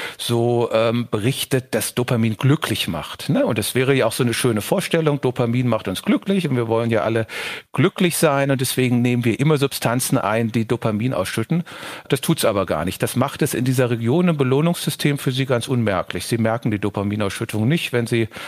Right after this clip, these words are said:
trinken, rauchen oder, äh, Cannabis konsumieren. Die klassischen Drogen, die wir kennen, und da gehört Alkohol auch dazu, aktivieren dieses Belohnungssystem und damit die Dopaminausschüttung dieser Region auf unterschiedliche Weise.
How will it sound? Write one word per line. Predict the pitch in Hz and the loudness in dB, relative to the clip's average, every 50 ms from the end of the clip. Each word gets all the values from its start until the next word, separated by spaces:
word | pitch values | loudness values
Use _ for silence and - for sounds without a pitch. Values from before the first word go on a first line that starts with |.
| - - - | -14 -8 -4
trinken, | - 143 135 135 - 127 | -2 -2 -2 -2 -2 -2
rauchen | 113 - 107 113 127 139 - - 131 127 123 - | 0 2 2 2 2 0 0 0 0 0 0 0
oder, | 110 113 113 113 110 107 107 110 113 - | 0 0 0 2 2 2 2 0 0 0
äh, | 107 113 104 - | -2 -2 -2 -2
Cannabis | - - 120 135 143 127 123 117 - | -2 -2 0 0 0 0 -2 -4 -4
konsumieren. | - - 120 117 113 113 110 107 107 110 107 107 110 - - - - - - - - - - - 123 | -2 -2 -2 -2 0 -2 -2 0 0 0 -2 -2 -4 -6 -10 -16 -14 -14 -12 -14 -14 -14 -8 -6 -6
Die | 117 | -2
klassischen | - - 143 180 - 277 262 - - 143 | 0 2 2 2 2 2 0 2 2 0
Drogen, | 131 104 113 113 107 98 95 95 90 - - | 0 2 0 0 0 0 -2 -4 -6 -6 -4
die | 117 107 | -2 -2
wir | 101 101 - | 0 -2 -2
kennen, | - - 101 87 85 78 - | -2 -2 -2 -2 -2 -6 -8
und | - 101 - | -8 -4 -4
da | 92 | -2
gehört | 90 127 131 156 165 - | 0 0 2 2 0 0
Alkohol | - 123 143 - - 170 165 151 | 0 0 0 2 2 2 2 4
auch | 127 135 - | 2 2 0
dazu, | - 131 117 - - - 160 214 285 277 - - - - - - _ - | 0 -2 -2 -2 -2 0 2 2 2 0 -2 -4 -12 -14 -14 -12 _ -4
aktivieren | 123 123 - - - 143 123 113 135 160 226 240 247 269 - - | -4 -4 -4 -2 0 0 2 2 4 4 4 4 4 2 -2 -2
dieses | - 147 139 131 139 - - | -2 0 2 2 2 0 0
Belohnungssystem | - 131 120 113 117 123 135 160 202 262 233 - - 185 - - - 190 185 185 190 202 214 202 - _ _ - - _ _ _ _ - | -2 0 2 2 2 4 4 4 4 4 2 2 0 -2 0 0 2 2 4 4 4 4 2 2 0 _ _ -20 -20 _ _ _ _ -6
und | - 117 110 - | -4 -2 0 0
damit | 117 104 110 120 - - | 0 2 2 0 0 0
die | 110 | 0
Dopaminausschüttung | - 120 120 - 110 104 107 147 196 269 185 165 - - 180 175 - 147 139 135 | 0 0 0 0 0 2 4 4 4 6 4 4 2 2 2 2 4 2 4 4
dieser | 135 131 131 123 | 4 4 4 4
Region | 127 131 117 120 120 123 127 | 2 0 0 2 2 2 2
auf | 117 98 - | 0 -2 -2
unterschiedliche | - - - 117 - 98 95 - - - - - 82 | -4 -2 -2 -2 -2 -2 -4 -4 -6 -6 -6 -4 -4
Weise. | - 67 69 71 73 78 76 76 | -4 -4 -4 -4 -4 -6 -8 -10